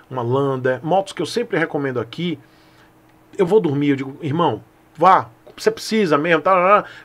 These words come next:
fez as três regrinhas do consumo consciente, se joga, meu irmão, você não vai ter dor de cabeça.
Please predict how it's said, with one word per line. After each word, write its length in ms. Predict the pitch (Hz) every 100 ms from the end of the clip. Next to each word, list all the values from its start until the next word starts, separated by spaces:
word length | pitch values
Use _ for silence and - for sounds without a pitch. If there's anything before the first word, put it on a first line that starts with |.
| -
fez 220 | 202 185
as 100 | -
três 220 | 185 165
regrinhas 400 | 156 143 180 165
do 80 | 147
consumo 300 | 147 147 151
consciente, 500 | 147 139 170 170 - - -
se 180 | - 208
joga, 300 | 147 180 151
meu 80 | 123
irmão, 160 | 110
você 100 | 110
não 80 | 160
vai 140 | 156 151
ter 100 | 156
dor 140 | 156
de 60 | -
cabeça. 460 | 170 123 113 -